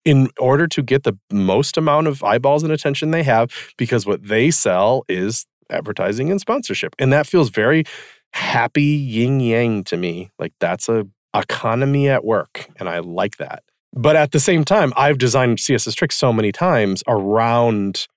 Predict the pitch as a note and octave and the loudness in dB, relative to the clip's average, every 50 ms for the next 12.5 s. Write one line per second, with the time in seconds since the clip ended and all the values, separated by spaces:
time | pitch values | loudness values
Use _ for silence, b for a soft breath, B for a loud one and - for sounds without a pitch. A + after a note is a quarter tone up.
0 | _ _ - - A2 A#2 C3+ C#3+ C3 A#2 - - G2+ F2+ F2+ F2+ G2 F2+ E2+ F2+ | _ _ -2 0 2 2 2 2 0 0 0 2 2 2 2 0 -2 -4 -4 -4
1 | G#2+ A#2 _ _ - - B2+ - _ - - C#3+ D#3+ D3+ A#2 G2+ B2+ C#3+ C#3+ C#3+ | -6 -8 _ _ -2 -2 -2 -2 _ -6 0 2 2 2 2 2 4 4 6 6
2 | C3 B2 A2+ - - A#2 G2+ - - A2+ A2+ A2+ A#2 G#2+ F#2 F#2 F2+ - G#2+ G2+ | 6 6 4 2 2 0 0 2 2 2 2 4 2 0 0 0 -2 -2 -2 -2
3 | F2+ - F2+ D#2+ F#2+ F2 - - G2+ G2+ G#2+ A#2 G#2+ - A#2 A2 G#2+ G#2 F#2+ F2+ | -2 -2 -2 -2 -2 -4 -4 -4 -4 0 2 2 2 2 0 0 0 0 0 0
4 | - - - A2 G2 F2+ - - G2 F#2 - - G#2 F#2 - - G2 G2 G2 F#2+ | -2 -2 0 0 0 0 0 -2 -4 -4 -4 -4 -6 -6 -6 -6 -4 -4 -2 -2
5 | F#2 E2+ G2+ F#2 F2 E2+ E2+ F2 E2 _ - G2+ G2+ A2 G2 - F#2 F#2 F#2 F#2 | -2 -2 -2 -2 -2 -2 -4 -6 -8 _ -8 -4 -2 -2 -2 -2 -4 -6 -4 -4
6 | F#2 F#2+ F#2+ G2 G2 F#2+ F#2 F2+ F2+ E2+ E2 - - - F#2+ E2+ E2+ F2+ F2 E2+ | -2 0 0 2 2 2 2 2 0 -2 -4 -6 -6 -4 -2 0 0 0 -2 -6
7 | D2+ - - - E2+ - _ - - - - - - - A#2 - - - - - | -10 -14 -12 -12 -12 -12 _ -6 -4 -2 -2 -2 -2 -2 -4 -4 -4 -6 -6 -4
8 | - G#2+ G2 - - F#2 - - F#2 E2 C#2+ - - - D2+ D2+ E2 - - - | -2 -2 -2 -2 -2 -6 -4 -4 -6 -6 -6 -8 -8 -8 -8 -8 -10 -10 -10 -12
9 | - - B B B B B B B B B - G2+ F#2 - - - - A2+ G2 | -12 -12 B B B B B B B B B -4 -4 -4 -4 -6 -8 -8 -8 -8
10 | - - - - D#3 D3 C#3 - A2+ A2 G#2 - - B2 A2+ G#2 G2 G2 - - | -8 -10 -4 0 2 2 2 2 -2 -6 -6 -4 -2 0 0 2 2 0 -2 -4
11 | - G#2+ G2+ F#2+ F#2 E2+ E2 - D#2+ D#2+ - - F#2+ F#2 E2+ - F2 D2+ D#2+ - | -4 -4 -2 -2 -4 -4 -4 -8 -8 -8 -6 -6 -6 -6 -6 -6 -10 -10 -6 -6
12 | G2 F#2 - - - F2+ E2 D#2+ D#2 | -8 -6 -6 -8 -8 -8 -8 -10 -14